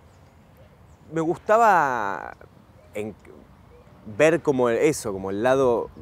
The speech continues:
B de lo, de los actores. Eso ya venía desde el corto, que era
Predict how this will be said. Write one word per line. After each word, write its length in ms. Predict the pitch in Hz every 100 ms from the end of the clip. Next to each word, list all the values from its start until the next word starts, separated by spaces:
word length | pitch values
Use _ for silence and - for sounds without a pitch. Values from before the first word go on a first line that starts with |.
| 95
B 260 | 123 131 135
de 140 | 120
lo, 180 | 107 95
de 80 | 90
los 140 | 87
actores. 580 | 92 - 131 101 87 - -
Eso 280 | 135 - 127
ya 200 | - 131
venía 320 | 127 127 120
desde 180 | 98 98
el 100 | 95
corto, 400 | 123 101 92 87
que 100 | 101
era 280 | 107 98